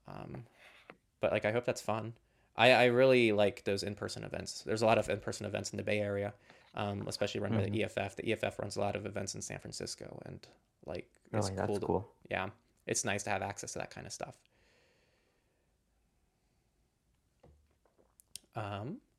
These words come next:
Speaker 1: someone said, "I use YouTube without watch history on. It's not optimal, but it avoids aiding the predatory algorithm." Why, why does, um, leaving watch history on in YouTube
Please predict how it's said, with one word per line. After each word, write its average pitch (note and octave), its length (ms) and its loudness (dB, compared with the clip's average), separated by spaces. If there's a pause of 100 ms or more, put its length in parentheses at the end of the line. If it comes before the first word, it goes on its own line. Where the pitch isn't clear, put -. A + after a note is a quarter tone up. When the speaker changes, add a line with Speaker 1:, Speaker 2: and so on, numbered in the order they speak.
(380)
Speaker 1:
someone - 280 -12
said, A#2 440 0
"I A#2 60 -6
use A2 160 -6
YouTube A2 160 -8
without A#2 320 -6
watch G#2+ 180 -10
history - 360 -10
on. C#3 280 -4
It's - 120 -10
not G#2+ 140 -2
optimal, A2 500 -2
but G2+ 100 0
it F#2+ 120 2
avoids G2+ 460 -2
aiding G2 300 -4
the G2 60 -8
predatory - 580 -4
algorithm." G2+ 520 -10 (1200)
Why, F3 460 4 (240)
why B2+ 320 2
does, D#3+ 540 2 (200)
um, A2+ 680 -2 (500)
leaving A#2 440 0
watch G#2+ 240 -2
history G#2+ 360 -2
on G#2 300 -4
in G#2 120 -6
YouTube G2+ 520 -6